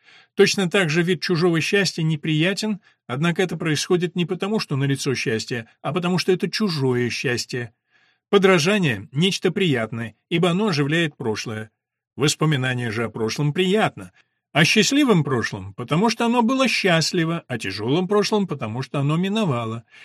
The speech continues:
Следовательно, музыка, поэзия и живопись являются приятными искусствами. Всё новое приятно, ибо люди ищут его как пищу для духа.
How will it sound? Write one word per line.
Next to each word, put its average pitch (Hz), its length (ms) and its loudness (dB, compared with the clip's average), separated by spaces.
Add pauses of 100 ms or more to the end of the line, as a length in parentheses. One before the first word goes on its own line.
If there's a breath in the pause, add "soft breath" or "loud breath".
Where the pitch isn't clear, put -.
Следовательно, 156 840 2
музыка, 185 640 2
поэзия 151 580 0
и 143 180 0
живопись 220 580 -2 (260 loud breath)
являются 196 540 2
приятными 147 520 0
искусствами. 104 640 -8 (600 soft breath)
Всё 240 300 4
новое 165 340 6
приятно, 135 480 0
ибо 143 160 0
люди 175 240 2
ищут 185 480 -2
его 151 260 0
как 143 260 -4
пищу 156 340 -2
для 143 180 2
духа. 107 360 -10